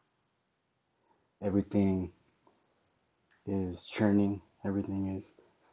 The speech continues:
is being, um, turned up and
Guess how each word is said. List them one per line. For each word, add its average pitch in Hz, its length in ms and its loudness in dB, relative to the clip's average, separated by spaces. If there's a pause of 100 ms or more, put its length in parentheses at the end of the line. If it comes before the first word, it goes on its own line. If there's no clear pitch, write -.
(800)
is 92 180 -4
being, 95 460 -2
um, 101 380 -8 (4000)
turned 98 260 2
up 98 360 4
and 95 320 -4